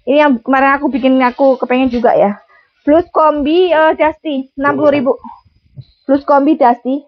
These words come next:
blus ya dia, bukan tunik, jadi dia panjangnya sepaha gini. Blus kombi dusty, bahannya baby terry, muat sampai L D seratus sepuluh. Blus kombi dusty enam puluh ribu. Lanjut, blus kombi terakotanya ayu banget nih.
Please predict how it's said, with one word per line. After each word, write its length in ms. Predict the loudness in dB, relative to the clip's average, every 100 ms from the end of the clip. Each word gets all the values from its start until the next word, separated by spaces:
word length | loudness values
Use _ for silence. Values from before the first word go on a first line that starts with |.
| -4
blus 240 | -2 0
ya 80 | 0
dia, 240 | 2 0
bukan 240 | 2 -2 0
tunik, 240 | -4 -2
jadi 180 | -2 -2
dia 60 |
panjangnya 400 | -2 -2 -2 -4
sepaha 1200 | -2 2 4 4 4 2 _ _ _ -4 0 0
gini. 320 | 0 -2 -4 -6 _ _ _ -20 _
Blus 240 | -2 -2 -2
kombi 640 | 0 0 0 0 0 0 -2 -12 _ -4
dusty, 480 | -2 -2 -4 -4 0
bahannya 320 | 2 2 2
baby 120 | 0 2
terry, 240 | 2 2 -2 _ _
muat 240 | 0 0 0
sampai 240 | 2 2
L 80 | 2
D 80 | 0
seratus 320 | -2 -2 -6
sepuluh. 400 | -4 0 0 0 -6 _ _ _ _ _ _ _ -2
Blus 160 | -2
kombi 640 | 2 2 2 2 0 0 0
dusty 480 | 0 0 -2 -4
enam 160 | 0 0
puluh 180 | 0 0
ribu. 220 | 0 0 0 0 -6 -20 -20 -20 -20 -14 -4
Lanjut, 480 | 0 0 0 -2 -2 -6 -20 -10 -2
blus 160 | -2
kombi 320 | 0 0 0
terakotanya 640 | 0 0 0 -2 -2 -2 -2
ayu 80 | 0
banget 400 | 0 0
nih. 20 | -2